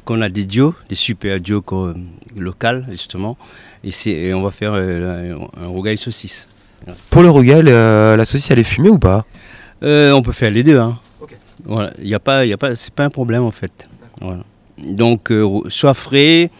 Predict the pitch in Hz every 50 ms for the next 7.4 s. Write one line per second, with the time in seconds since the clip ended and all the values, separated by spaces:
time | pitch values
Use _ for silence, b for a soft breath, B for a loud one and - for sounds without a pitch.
0 | b b - - - - 135 131 135 131 - - 139 123 120 120 131 143 147 147
1 | 151 151 143 b b b b b b b b - 98 101 101 101 101 98 95 92
2 | 92 90 90 90 - - - _ _ _ _ _ - 101 104 104 113 113 120 110
3 | 113 113 117 113 110 135 143 147 147 131 107 95 101 107 107 107 101 92 98 101
4 | 90 104 101 - - 104 98 101 101 104 98 101 110 110 101 98 87 95 92 -
5 | - - 117 120 113 101 92 95 90 - - 135 113 98 b b b b b b
6 | b b b b - 98 98 98 101 101 98 95 95 92 98 98 117 113 - -
7 | - - 92 95 82 78 85